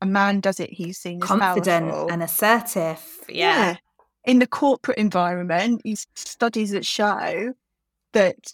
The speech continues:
Speaker 1: if a female leader, like a chair of a meeting, if she speaks up and she's seen as talking too much, but if a male chair of a meeting speaks up, he's showing leadership and confidence. We know women themselves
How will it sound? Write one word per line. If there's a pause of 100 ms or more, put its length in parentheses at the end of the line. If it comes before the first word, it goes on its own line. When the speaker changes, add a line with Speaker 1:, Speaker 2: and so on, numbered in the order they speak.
(140)
Speaker 1:
if
a
female
leader,
like
a
chair
of
a
meeting,
if
she
speaks
up
and
she's
seen
as
talking
too
much,
but
if
a
male
chair
of
a
meeting
speaks
up,
he's
showing
leadership
and
confidence. (260)
We
know
women
themselves